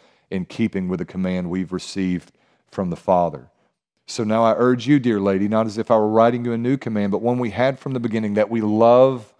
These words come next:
one another." John celebrates the faithfulness of some of their children,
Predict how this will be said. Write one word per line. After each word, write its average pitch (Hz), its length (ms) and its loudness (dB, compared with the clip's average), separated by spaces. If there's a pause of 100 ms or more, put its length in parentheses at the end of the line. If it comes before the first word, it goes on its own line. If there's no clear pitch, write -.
(320)
one 110 180 2
another." 98 280 0
John 117 260 2
celebrates 135 640 2
the 104 80 -16
faithfulness 123 600 -2
of - 60 -20
some 117 180 -6
of 110 40 -4
their 98 100 -2
children, 131 540 -2